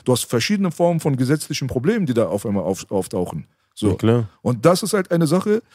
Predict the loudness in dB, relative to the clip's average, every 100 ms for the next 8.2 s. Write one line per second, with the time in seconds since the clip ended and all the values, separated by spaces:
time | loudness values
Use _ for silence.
0 | -4 0 2 4 4 4 4 4 6 6
1 | 6 4 2 0 -4 0 0 -2 -2 -2
2 | 0 0 2 2 2 2 2 2 2 2
3 | 0 0 0 0 0 2 2 0 _ _
4 | _ -4 2 4 4 6 4 4 -2 0
5 | 2 2 2 0 0 2 2 0 _ 2
6 | 4 4 4 2 0 -2 -6 -10 _ _
7 | _ 4 6 6 4 4 2 0 0 0
8 | 0 -2